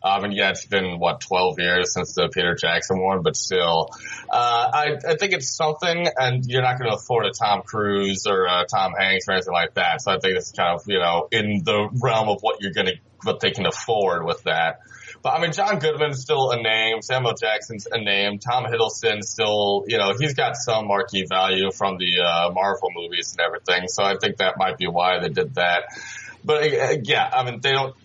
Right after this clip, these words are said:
have, really do much of anything, and they're cookie cutter. And, yeah, that's a problem in general. That's why, in terms of if it was just comparing it to other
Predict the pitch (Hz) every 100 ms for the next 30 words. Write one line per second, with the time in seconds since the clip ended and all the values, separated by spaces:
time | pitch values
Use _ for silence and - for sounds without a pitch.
0 | - 131 123 107 120 123 113 101 123 110
1 | 107 104 101 92 92 92 - 92 90 92
2 | 92 - 87 - 85 90 87 87 87 92
3 | 101 101 - - 98 98 101 104 98 95
4 | 90 92 98 101 98 - 92 90 90 90
5 | - - - _ _ - 151 147 156 156
6 | 147 151 131 - 156 139 143 131 127 143
7 | - 131 127 123 120 117 - 113 107 104
8 | 98